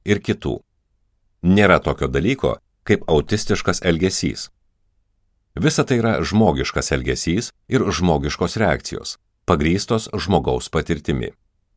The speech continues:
Kai vedu seminarus ir praktinius užsiėmimus apie autizmą,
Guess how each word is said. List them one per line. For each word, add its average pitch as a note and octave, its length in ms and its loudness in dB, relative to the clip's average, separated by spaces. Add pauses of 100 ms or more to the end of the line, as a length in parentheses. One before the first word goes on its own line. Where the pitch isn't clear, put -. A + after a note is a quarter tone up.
(320)
Kai F2 160 6
vedu C3 160 2
seminarus G2+ 580 4
ir F2 140 2
praktinius F#2 560 0
užsiėmimus D#2 640 0
apie - 160 -4
autizmą, D2+ 540 -2